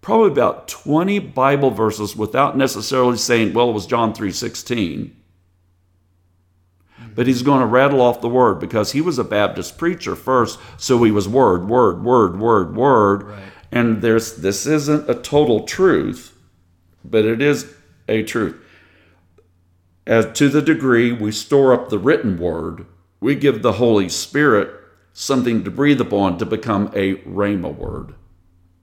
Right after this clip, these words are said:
Speaker 1: That's why the Word of Faith movement had so much impact.
Speaker 2: Mm.
Speaker 1: 'Cause it was the Bible that the Holy Spirit breathed upon and would quicken.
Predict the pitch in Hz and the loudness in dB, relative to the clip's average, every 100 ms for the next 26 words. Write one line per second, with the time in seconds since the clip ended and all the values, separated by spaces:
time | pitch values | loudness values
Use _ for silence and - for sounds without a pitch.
0 | _ _ _ _ _ _ _ _ _ 165 | _ _ _ _ _ _ _ _ _ -10
1 | - 175 135 120 110 101 110 - 107 120 | 0 0 2 0 0 -4 -8 -6 -4 -4
2 | 85 90 - 85 82 - - - - - | -4 -6 -8 -10 -10 -10 -12 -12 -18 -20
3 | _ - 113 104 92 101 _ _ _ _ | _ -20 -20 -20 -20 -20 _ _ _ _
4 | _ _ _ _ _ _ _ - 107 120 | _ _ _ _ _ _ _ -4 -2 -4
5 | 110 110 90 - - _ _ - - 104 | -2 -2 -2 -8 -20 _ _ -16 -14 -6
6 | 120 123 - 67 92 - _ _ _ _ | -2 0 -2 -6 -10 -14 _ _ _ _
7 | _ _ _ _ - 104 107 104 110 101 | _ _ _ _ -6 -6 -4 0 0 0
8 | 95 - 104 73 110 143 143 98 80 76 | -2 -2 -2 0 2 2 2 -4 -4 -6
9 | 78 - - 104 87 - - 196 113 73 | -8 -10 -4 -2 -4 -4 -2 0 -2 -8